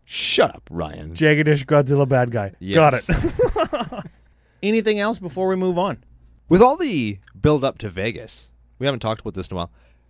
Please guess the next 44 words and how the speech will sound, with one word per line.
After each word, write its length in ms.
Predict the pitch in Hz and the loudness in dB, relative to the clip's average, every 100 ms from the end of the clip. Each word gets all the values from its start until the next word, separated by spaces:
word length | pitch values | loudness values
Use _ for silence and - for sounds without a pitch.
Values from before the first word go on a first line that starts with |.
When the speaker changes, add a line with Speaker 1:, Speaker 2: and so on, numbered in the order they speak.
| _ | _
Speaker 1:
Have 180 | - 151 | -6 -4
you 80 | 240 | -2
been 180 | 359 208 | -2 0
brewing 320 | 123 131 147 | 0 0 -2
anything 420 | 143 147 - 143 | -4 -4 -4 -2
new? 300 | 120 98 151 | -4 -4 -2
I've 180 | 127 151 | -2 -2
had 360 | 180 185 151 - - | -2 -2 -6 -14 -8
a, 160 | 92 - | -8 -8
a 80 | 120 | -6
really 340 | 117 131 143 | -4 -4 -2
hard 260 | 123 123 95 | -2 -4 -6
time, 200 | 120 117 | -8 -6
like, 220 | 104 90 | -8 -8
getting 260 | 123 - 104 | -10 -10 -8
back 300 | 117 107 - | -6 -6 -6
into 160 | 104 | -10
the 60 | 92 | -10
thing. 180 | 123 113 | -10 -10
I 20 | |
spent 200 | - 113 | -10 -10
so 80 | 127 | -10
much 100 | - | -10
time 200 | 127 110 | -12 -12
tuning 420 | - 123 120 127 | -8 -6 -6 -8
for 160 | 113 98 | -8 -8
Vegas. 420 | 92 101 143 151 | -8 -8 -6 -6
I 60 | 123 | -6
haven't 140 | 110 | -6
really 100 | 127 | -10
brewed 240 | 98 123 120 | -4 -2 -2
anything 320 | 110 104 95 | -4 -10 -6
new. 200 | 131 92 | -4 -4
What 160 | 85 | -8
about 80 | 110 | -6
you? 180 | 135 117 _ _ _ _ _ _ _ _ | -6 -6 _ _ _ _ _ _ _ _
Speaker 2:
I, 840 | 147 185 233 151 131 139 202 269 175 - _ _ _ | -6 -2 -2 -2 -4 -4 -6 -6 -10 -20 _ _ _
yeah, 340 | 135 247 233 - | -2 0 -2 -2
actually, 480 | 175 - - 127 | -4 -4 -8 -8
with 460 | 131 151 147 - - - | -4 -2 -2 -6 -8 -6
M 140 | 185 | -2
nineteen 460 | 202 185 175 180 185 | 0 -2 -2 -4 -4
coming 240 | 170 147 | -4 -4
out, 220 | 127 151 | -4 -6